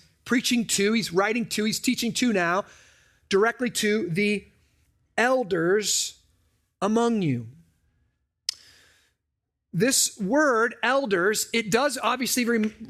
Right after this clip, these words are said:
refer to those who are older, typically, uh, but it's not necessarily just an age thing.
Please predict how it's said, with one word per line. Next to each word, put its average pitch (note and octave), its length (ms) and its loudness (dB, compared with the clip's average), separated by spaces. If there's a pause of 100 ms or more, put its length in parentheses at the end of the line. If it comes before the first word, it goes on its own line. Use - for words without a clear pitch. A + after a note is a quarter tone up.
(140)
refer B3 480 0
to A3 280 -2
those A3+ 380 0
who A#3 180 2
are A3 140 -4
older, G#3 360 2
typically, G3+ 680 -2 (540)
uh, G3 180 0
but G#3+ 100 2
it's G#3 120 -4
not C4+ 220 2
necessarily B3+ 640 0
just A3 360 -2
an A3+ 140 -2
age A#3 440 0
thing. D#3+ 440 -2